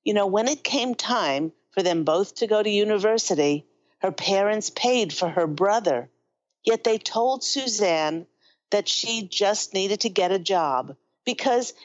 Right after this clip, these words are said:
eventually she was just going to get married and have children. Not being able to fulfill her dream of becoming a vet, after she completed high school,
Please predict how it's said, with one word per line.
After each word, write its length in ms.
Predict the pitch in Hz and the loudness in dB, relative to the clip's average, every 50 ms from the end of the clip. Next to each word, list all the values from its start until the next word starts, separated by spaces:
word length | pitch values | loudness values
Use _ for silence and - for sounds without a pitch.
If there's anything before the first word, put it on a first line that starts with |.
| - | -4
eventually 720 | - 285 226 220 262 254 262 254 - - 269 247 262 254 254 | -4 0 2 2 2 2 0 -2 -2 0 0 2 2 2 0
she 200 | 247 - - 247 | -2 -2 -2 -2
was 180 | 226 254 233 | -2 -2 0
just 260 | - - 262 - - - | 0 0 -2 0 0 0
going 220 | 190 165 151 147 | 0 2 0 0
to 80 | - 160 | -2 -2
get 200 | 151 139 - 165 | -2 -2 0 0
married 540 | 180 190 196 202 202 208 202 202 196 - - _ _ _ - | 0 0 2 2 2 2 0 0 -2 -4 -8 _ _ _ -6
and 120 | 196 202 | -4 -2
have 260 | 190 196 190 180 170 | 0 0 -2 -2 -2
children. 600 | - - - 190 170 170 160 147 151 135 123 127 - _ _ _ _ _ _ _ _ _ _ _ _ _ _ - | -4 -2 0 2 2 2 0 0 -2 -2 -4 -6 -12 _ _ _ _ _ _ _ _ _ _ _ _ _ _ -4
Not 320 | 156 170 170 180 170 - | -2 0 0 -2 -2 0
being 240 | - 180 180 175 170 - | 0 2 2 2 0 0
able 340 | - 202 202 170 151 143 143 | 2 2 2 2 2 0 -2
to 160 | - - 165 | -2 -4 -6
fulfill 460 | 143 - 160 156 156 - - 175 170 165 | -4 -2 -2 -4 -2 0 0 0 0 0
her 120 | 170 180 | 0 -2
dream 580 | 170 165 185 202 220 214 170 151 143 139 151 - _ _ _ _ _ | -2 -2 0 0 0 2 2 0 0 0 -2 -4 _ _ _ _ _
of 120 | - 170 160 | -4 -4 -2
becoming 480 | 180 208 - - - 226 214 214 208 214 | -2 -4 -2 -2 -2 0 0 0 0 0
a 60 | 208 | 0
vet, 500 | 190 196 226 208 165 123 98 - - - _ _ _ _ _ _ _ _ _ _ _ | 0 0 2 2 2 0 -2 -6 -12 -20 _ _ _ _ _ _ _ _ _ _ _
after 320 | - 170 175 175 - - 208 | -2 -2 -2 -2 -4 -4 -4
she 240 | - - - 220 214 | -2 -2 -2 -4 -4
completed 500 | - 240 214 - - 233 226 214 220 - | -4 -4 -2 0 0 2 4 2 2 2
high 220 | - 214 202 208 | 0 0 0 0
school, 500 | 208 - - - 208 208 202 208 214 | 0 -2 -2 0 0 2 2 2 0